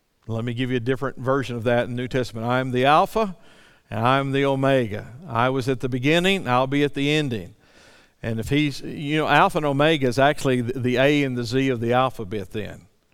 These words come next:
He's saying, "I, I'm at the beginning, I'm at the ending," and how many of you know he's the L M N O P in the beginning, <laughs> in the middle too? So, so, uh, I mean, he, he's just, he's just complete.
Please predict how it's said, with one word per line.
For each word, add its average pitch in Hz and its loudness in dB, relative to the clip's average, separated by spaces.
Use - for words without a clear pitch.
He's 117 -6
saying, 127 0
"I, 123 0
I'm 127 -2
at 120 -2
the 120 -8
beginning, 135 0
I'm 131 -2
at 113 -6
the 131 0
ending," 143 0
and 113 -6
how 107 -4
many 143 -4
of - -
you 131 -4
know 135 0
he's 127 -2
the 120 -2
L 135 2
M 135 -4
N 135 -2
O 135 0
P 147 0
in 123 -2
the 120 -8
beginning, 131 -4
<laughs> - -16
in 143 -2
the 120 -4
middle 139 0
too? 120 -2
So, 117 -4
so, 139 2
uh, 139 2
I 139 -2
mean, 139 0
he, 151 0
he's 147 -2
just, - -8
he's 139 -2
just 135 -6
complete. 120 -4